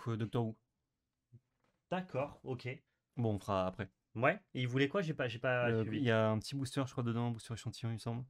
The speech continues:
Speaker 2: Ok.
Speaker 1: Euh, ouais, booster collector échantillon. Je crois que c'est ça, non ?
Speaker 2: Ok, bah écoute, on verra, on, on subviendra à ta
Speaker 1: C'est
Speaker 2: demande,
Speaker 1: après.
Speaker 2: euh, tout à l'heure.
Speaker 1: Euh, votre meilleure rencontre, Lancelot, mais est-ce réciproque ? Ah, lui, non.
Speaker 2: Ah, lui, nous déteste.
Speaker 1: Lui, il est deg.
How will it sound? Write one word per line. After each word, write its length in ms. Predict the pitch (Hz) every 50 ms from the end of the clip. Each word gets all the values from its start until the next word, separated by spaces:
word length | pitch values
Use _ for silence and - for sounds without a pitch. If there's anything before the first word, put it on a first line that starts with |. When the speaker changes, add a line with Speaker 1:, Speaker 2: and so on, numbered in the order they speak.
| _ -
Speaker 2:
Ok. 240 | 110 101 - - 110 127 160 - _ _ _ _ _ _ _ _ _ _ _ _ _ _ _ _ _ _ _ _ -
Speaker 1:
Euh, 300 | - 104 101 95 98 95
ouais, 140 | 98 101 98
booster 260 | 98 104 - - 104
collector 300 | - 110 104 - - 104
échantillon. 440 | 98 - 117 107 - - 113 110 117 - _ _ _ _ _ _ _ _ _ _ _ _ _
Je 40 | _
crois 100 | _ 123
que 60 | 120
c'est 100 | - -
ça, 160 | - - 120 117
non ? 180 | 117 117 123 - _ _ _ _ _ _ _ _ _ _
Speaker 2:
Ok, 280 | 156 165 - 170 196 196
bah 120 | 135 113
écoute, 240 | 107 107 - 160 -
on 140 | 135 123 117
verra, 240 | 113 120 113 120 131
on, 400 | 127 117 113 110 104 98 104 104 110
on 80 | 110
subviendra 480 | - - - 117 110 123 120 120 123 123
à 60 | 113
ta 60 | 113
Speaker 1:
C'est 60 | 110
Speaker 2:
demande, 320 | 104 107 101 101 104 104 101
Speaker 1:
après. 80 | 98 92
Speaker 2:
euh, 100 | 92 92
tout 160 | - - -
à 60 | 98 87
l'heure. 160 | 87 82 - _ _ _ _ _ _ _ _ _ _ _ _ _ _ _ _ _ _ _ _ _ _ _ _ _ _ _ _ -
Speaker 1:
Euh, 720 | 110 113 110 110 107 107 107 107 104 104 104 107 110 110
votre 260 | 110 107 113 - - 123
meilleure 160 | 120 123 120
rencontre, 280 | 123 113 - 135 127
Lancelot, 260 | 131 117 - - 143 139
mais 100 | 131 120
est-ce 120 | 110 -
réciproque ? 460 | - 107 - 107 - - 123 123 - -
Ah, 120 | 120 113
lui, 140 | 123 143 139
non. 140 | 139 135 131 - - - - _ _ _ -
Speaker 2:
Ah, 60 | 104
lui, 120 | 107 123 123
nous 100 | 113 107
déteste. 340 | 104 95 - 90 - -
Speaker 1:
Lui, 80 | 127 135
il 80 | 117 113
est 40 |
deg. 260 | 113 120 113 107 104